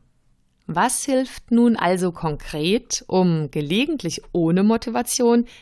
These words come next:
in für dich wirklich wichtigen Themen loszulegen? Wie erschaffst du mehr an Motivation? Hier meine fünf Tipps. Sie sind eine bewusst persönliche Auswahl aus den vielen Möglichkeiten, die ich in Coachings und Trainings weitergebe und auch selbst nutze.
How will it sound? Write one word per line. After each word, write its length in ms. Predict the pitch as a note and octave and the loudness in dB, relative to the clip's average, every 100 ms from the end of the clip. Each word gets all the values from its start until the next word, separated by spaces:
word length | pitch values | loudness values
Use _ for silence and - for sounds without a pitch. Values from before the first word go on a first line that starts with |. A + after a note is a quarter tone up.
| - | -2
in 140 | B3+ B3+ | 0 0
für 180 | - | -2
dich 240 | G3+ G3 - | -2 -2 -4
wirklich 680 | F3+ A3 B3 - A#3+ - F3+ | 0 2 0 0 -4 -4 -2
wichtigen 540 | G3 - G3 F3+ F#3+ | -2 -4 -6 -4 -4
Themen 380 | - E3 F3 F3 | -2 0 0 0
loszulegen? 920 | E3 E3+ D#3 - C#3+ C#3 C3+ C#3 C#3 _ _ _ - | 2 2 0 -2 -4 -6 -8 -10 -12 _ _ _ -14
Wie 340 | F#3 G#3 G#3+ G#3+ | -2 2 2 2
erschaffst 880 | F#3 - - A3+ E3+ - - - | 0 0 2 4 2 0 -8 -6
du 160 | D#3 D3 | -6 -4
mehr 340 | D3 D3 C#3+ | -2 -2 -2
an 140 | C#3+ C#3+ | -4 -6
Motivation? 1040 | C#3 - C#3 A#2+ - D3+ B2 A2 - - _ _ _ _ - | -4 -4 -4 -2 -2 -2 -2 -6 -10 -14 _ _ _ _ -8
Hier 240 | - A#3 D#4+ | 0 2 2
meine 300 | D#3 E3+ A#3 | 0 0 -2
fünf 320 | - G3 - | -2 -2 -4
Tipps. 420 | - - - - - - - - | -10 -10 -10 -12 -18 -20 -20 -10
Sie 160 | - | -2
sind 240 | F3 G3 G3 | 0 2 2
eine 240 | F3+ F3+ | 0 -2
bewusst 640 | D#3+ E3+ F#3+ - - - - | -2 -2 -2 -2 -4 -8 -8
persönliche 800 | D#3 D3 - D#3+ F#3 G#3+ A3+ G#3 | -6 -4 -2 0 0 0 0 0
Auswahl 560 | G#3 G#3+ - G3+ G3+ | 0 -2 0 2 2
aus 160 | - E3+ | -2 -4
den 140 | E3+ | -4
vielen 340 | E3 - F#3+ F3+ | -4 -2 0 2
Möglichkeiten, 880 | E3+ F3+ G3+ - - G3 G3 F#3 | 2 0 -2 -4 0 0 0 -2
die 180 | F3 F3+ | -4 -6
ich 140 | - D#3+ | -6 -6
in 160 | D3+ | -6
Coachings 520 | - A3+ A3 G3 F3 | 0 0 2 -2 -4
und 140 | - D#3 | -6 -6
Trainings 560 | - E3 E3 D#3 - | -4 -2 -2 -4 -4
weitergebe 640 | D3 D3+ D#3 G3 G3 F#3+ G3 | -2 -2 0 0 0 0 -2
und 160 | F3+ | -2
auch 100 | - | -4
selbst 480 | - D#3 D#3 - - | -2 -2 -2 -2 -4
nutze. 460 | D3+ - - - | -6 -8 -10 -10